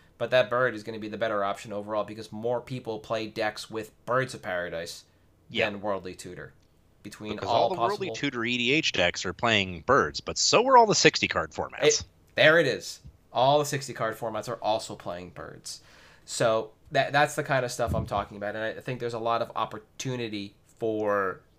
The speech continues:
Speaker 1: that kind of upcycling and that kind of money to make, especially if you wanna do this stuff locally in trades. Knowing your local metagame can be really important for this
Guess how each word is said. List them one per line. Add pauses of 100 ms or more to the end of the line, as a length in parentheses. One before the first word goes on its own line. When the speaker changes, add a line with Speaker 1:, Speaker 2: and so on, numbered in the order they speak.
(180)
Speaker 1:
that
kind
of
upcycling
and
that
kind
of
money
to
make,
especially
if
you
wanna
do
this
stuff
locally
in
trades.
Knowing
your
local
metagame
can
be
really
important
for
this